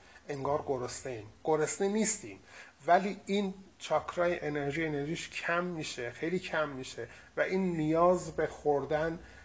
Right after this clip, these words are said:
اه، باعث می‌شه این جبران بشه. یعنی ما می‌ریم یه چیزی می‌خوریم در هر حالت، حتی اگه گرسنه نباشیم، حتی زمانی که بدن احتیاج به غذا هم نداره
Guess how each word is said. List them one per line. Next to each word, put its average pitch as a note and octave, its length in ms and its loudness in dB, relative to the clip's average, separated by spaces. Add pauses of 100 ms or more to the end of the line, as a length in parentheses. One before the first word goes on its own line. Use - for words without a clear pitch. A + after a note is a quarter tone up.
(180)
اه، C3 560 2 (400)
باعث D3+ 340 4
می‌شه E3 160 -2
این E3 120 -2
جبران D3 560 2
بشه. G#2 440 -8
یعنی B2+ 160 -6
ما C#3 180 -4
می‌ریم D3+ 260 -2
یه D#3 60 0
چیزی D#3 260 -4
می‌خوریم B2 640 -2
در A#2 140 0
هر A#2 160 -2
حالت، G#2+ 440 -4
حتی C#3 180 -4
اگه C#3 200 0
گرسنه A#2+ 420 -6
نباشیم، G#2+ 520 -4 (340)
حتی F3 260 4
زمانی D#3+ 340 4
که F3+ 120 4
بدن D#3+ 560 4
احتیاج D#3+ 540 2
به E3+ 140 2
غذا D#3 400 4
هم C#3 340 0
نداره C3 440 0